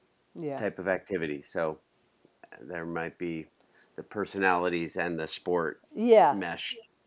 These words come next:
Speaker 2: in some way. But
Speaker 1: Yeah.
Speaker 2: anyway, I,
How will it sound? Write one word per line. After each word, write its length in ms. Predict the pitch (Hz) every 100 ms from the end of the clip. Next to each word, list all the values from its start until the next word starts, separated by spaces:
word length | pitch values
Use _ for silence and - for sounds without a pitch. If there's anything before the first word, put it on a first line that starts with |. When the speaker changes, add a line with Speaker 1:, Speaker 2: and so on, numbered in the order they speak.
| _ - - _ _ _ -
Speaker 2:
in 200 | 98 82
some 260 | 95 78
way. 280 | 76 71 73
But 240 | - 71 - _ _ _ _ - -
Speaker 1:
Yeah. 120 | 139
Speaker 2:
anyway, 500 | 139 135 107 98 95 -
I, 320 | 135 143